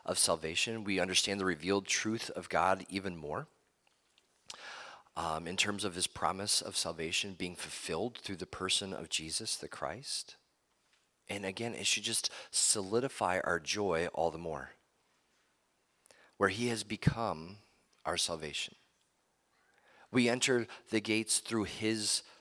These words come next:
righteousness, and we enter with thanksgiving and praise, rejoicing in the day that he has given us. That is why this season is such a season of joy,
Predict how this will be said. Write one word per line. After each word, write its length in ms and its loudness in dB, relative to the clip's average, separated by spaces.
righteousness, 920 -2
and 100 -4
we 100 -2
enter 300 0
with 140 0
thanksgiving 880 -4
and 160 -16
praise, 560 -8
rejoicing 800 0
in 120 2
the 100 -2
day 180 2
that 160 -2
he 160 -10
has 160 -6
given 300 -12
us. 340 -10
That 100 -2
is 120 -2
why 180 2
this 160 2
season 400 2
is 140 0
such 360 2
a 80 0
season 640 2
of 200 -4
joy, 420 -10